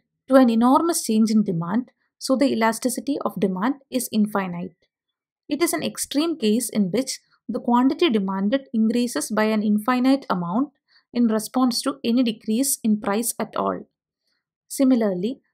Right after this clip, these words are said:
the quantity demanded drops to zero for any increase in price. An example will be the market for agricultural products or any other perfectly competitive market. So,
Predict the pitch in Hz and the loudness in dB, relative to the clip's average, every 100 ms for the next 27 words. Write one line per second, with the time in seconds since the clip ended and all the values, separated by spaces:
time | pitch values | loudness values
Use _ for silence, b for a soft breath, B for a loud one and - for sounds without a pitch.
0 | _ 240 - 240 247 277 330 220 208 208 | _ -6 0 2 2 2 0 2 2 2
1 | 277 - _ _ - 196 226 262 - 330 | -2 -6 _ _ -12 -2 0 0 0 -2
2 | - 214 190 262 - _ _ 277 277 247 | 0 -2 -2 -4 -6 _ _ 0 0 0
3 | 269 - 220 220 233 254 220 208 - 180 | 2 2 0 2 2 2 0 -2 -6 -10
4 | - - - _ _ _ _ _ _ _ | -10 -10 -12 _ _ _ _ _ _ _
5 | _ _ _ _ 254 254 247 302 294 302 | _ _ _ _ 0 0 0 0 2 0
6 | 247 202 165 226 - _ - 226 226 226 | 0 -2 -2 -6 -8 _ -4 2 4 2
7 | 220 320 - 247 208 180 214 233 220 - | -2 -4 0 0 -2 -4 -2 -2 -2 -4
8 | 247 247 190 165 - - - _ _ - | -4 -2 -4 -2 -6 -10 -12 _ _ 0
9 | 240 226 226 247 330 - 196 220 - 233 | 2 4 2 2 2 0 0 -2 -2 -4
10 | 233 285 269 277 269 202 208 214 214 233 | 0 -2 0 -2 0 0 0 -4 0 2
11 | 214 202 185 180 175 _ _ _ _ _ | 2 0 -4 -12 -14 _ _ _ _ _
12 | _ _ _ _ - - 226 240 | _ _ _ _ -6 2 2 2